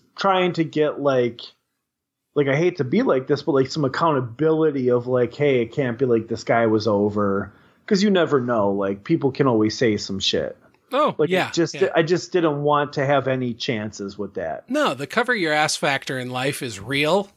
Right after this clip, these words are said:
Speaker 2: and more people would be better off considering those things before they just walk into situations.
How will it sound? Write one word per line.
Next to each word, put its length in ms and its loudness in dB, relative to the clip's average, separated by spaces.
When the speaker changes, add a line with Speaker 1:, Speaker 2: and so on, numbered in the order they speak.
Speaker 2:
and 180 -4
more 160 0
people 260 -2
would 100 0
be 100 -2
better 340 0
off 240 0
considering 640 -4
those 220 -4
things 340 -6
before 340 -6
they 100 -2
just 220 -8
walk 400 -2
into 180 -4
situations. 800 -8